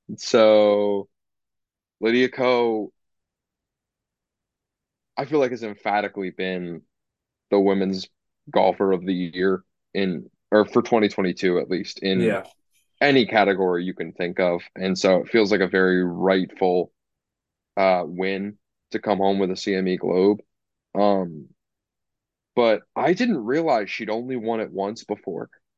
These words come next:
Speaker 1: which I think also says something about how good Lydia Ko is, the fact she's twenty-five years old, that I didn't realize she'd only won the C M E Globe one
Speaker 2: Mm.
Speaker 1: other time. But she won it, like, a while ago. She won it, like, twenty fourteen, I think.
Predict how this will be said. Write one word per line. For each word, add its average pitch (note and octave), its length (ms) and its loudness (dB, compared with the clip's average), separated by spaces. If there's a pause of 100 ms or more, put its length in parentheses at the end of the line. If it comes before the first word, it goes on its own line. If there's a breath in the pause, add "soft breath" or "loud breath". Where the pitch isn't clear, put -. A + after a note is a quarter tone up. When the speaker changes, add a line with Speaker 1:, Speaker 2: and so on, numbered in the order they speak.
(120)
Speaker 1:
which B2 200 2
I B2 80 4
think B2 160 2
also A2 280 4
says A2+ 220 0
something B2 240 0
about A2+ 180 2
how A2+ 100 2
good A2+ 180 0
Lydia A#2 260 2
Ko A#2 240 -2
is, B2 180 -4
the G2+ 80 -12
fact G#2+ 220 -6
she's - 120 -14
twenty-five G#2 460 0
years G2 200 2
old, G2+ 300 2 (580)
that G#2 400 4
I G#2+ 220 4
didn't A2+ 420 -2
realize G#2+ 520 0
she'd F#2+ 220 -8
only G2+ 260 -4
won F#2+ 540 -2 (420)
the F#2+ 60 -4
C G2+ 220 2
M G2+ 120 2
E G2+ 100 2
Globe G2 340 4
one G2 200 2
Speaker 2:
Mm. G2+ 40 2
Speaker 1:
other G2 160 0
time. G#2 480 -4 (1200)
But B2 100 0
she - 200 0
won D#3+ 200 4
it, A#2+ 80 -2
like, G2 160 -4
a F#2+ 80 -6
while G2+ 600 -4
ago. F2 300 -8
She - 120 0
won E3 180 6
it, B2+ 80 4
like, G#2 200 0
twenty C3 260 0
fourteen, F#3 640 -2
I G3+ 80 0
think. A#3 400 -6